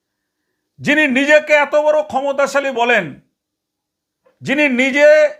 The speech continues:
একটা মহিলাকে পাশে বসান, তিনি নাকি মাতারা। দেখুন, মহিলা সম্পর্কে তো বেশি কথা বলা যাবে না, তিনি মাতারা, যারা যান তারা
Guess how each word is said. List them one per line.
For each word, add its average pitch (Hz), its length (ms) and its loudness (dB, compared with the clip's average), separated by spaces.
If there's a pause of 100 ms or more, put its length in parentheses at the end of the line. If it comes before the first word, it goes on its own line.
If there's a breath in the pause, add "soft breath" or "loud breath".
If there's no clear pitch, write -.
(140)
একটা 285 260 -6
মহিলাকে 277 480 -2
পাশে 277 320 -2
বসান, 277 380 -2
তিনি 269 220 -6
নাকি 269 220 -2
মাতারা। 240 600 0 (2000)
দেখুন, 247 200 -2
মহিলা 226 380 0
সম্পর্কে 254 500 -2
তো 254 100 -2
বেশি 220 240 -4
কথা 233 200 0
বলা 202 260 0
যাবে 185 240 0
না, 175 160 -8 (160)
তিনি 226 180 -8
মাতারা, 208 420 -2
যারা 202 180 0
যান 202 280 -2
তারা 196 220 -2